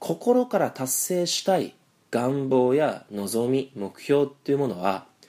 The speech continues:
それ相応のセルフイメージを持つことで叶うってことなんですね。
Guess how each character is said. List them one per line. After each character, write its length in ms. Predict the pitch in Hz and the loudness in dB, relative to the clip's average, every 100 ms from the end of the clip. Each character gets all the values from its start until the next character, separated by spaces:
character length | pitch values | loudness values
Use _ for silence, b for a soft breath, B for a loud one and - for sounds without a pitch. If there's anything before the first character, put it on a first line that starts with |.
| B B B | B B B
そ 200 | - 185 | 0 2
れ 120 | 185 | 2
相 200 | 131 143 | 2 2
応 280 | 151 151 147 | 4 4 2
の 100 | 143 | 0
セ 160 | - 139 | -2 0
ル 100 | 143 | 0
フ 100 | 143 | 0
イ 100 | 139 | 0
メ 160 | 139 | -2
ー 20 | 113 | -2
ジ 140 | 101 | -4
を 60 | 98 | -4
持 120 | 107 | -6
つ 80 | - | -6
こ 120 | 95 | -6
と 100 | 95 | -4
で 240 | 101 - - | -4 -6 -10
叶 260 | - 120 139 | -4 2 2
う 60 | |
っ 40 | 151 | 2
て 120 | - | -2
こ 100 | - | -6
と 60 | 90 | -8
な 80 | |
ん 60 | 80 | -10
で 60 | - | -10
す 60 | |
ね。 120 | 123 | -12